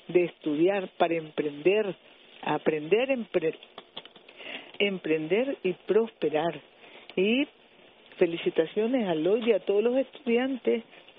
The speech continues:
de la educación técnica, año lectivo veinte veintiuno, en la esperanza victoriosa, creando futuro. Estudio,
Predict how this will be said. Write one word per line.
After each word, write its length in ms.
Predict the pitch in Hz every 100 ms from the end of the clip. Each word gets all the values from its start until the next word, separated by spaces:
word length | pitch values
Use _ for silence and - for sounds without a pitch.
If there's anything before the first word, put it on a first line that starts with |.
| -
de 340 | 175 202 240 - -
la 160 | 175
educación 760 | 165 170 - 165 - 190 214 220 _
técnica, 560 | - 196 214 214 - 208
año 260 | - 190 196
lectivo 480 | 180 175 208 202 185
veinte 300 | 196 202 180
veintiuno, 580 | 170 165 233 240 240 233 -
en 220 | - 202 196
la 80 | 202
esperanza 1300 | 190 - _ _ - 202 208 233 190 170 - 165 -
victoriosa, 880 | 165 147 - 170 156 156 143 - - - - - - - - - _ -
creando 800 | 196 185 190 240 226 185 165 160 - _ _ _ _ _ - - - -
futuro. 480 | 262 226 302 233 156 - - - - - - - -
Estudio, 880 | - 151 - 247 285 247 262 262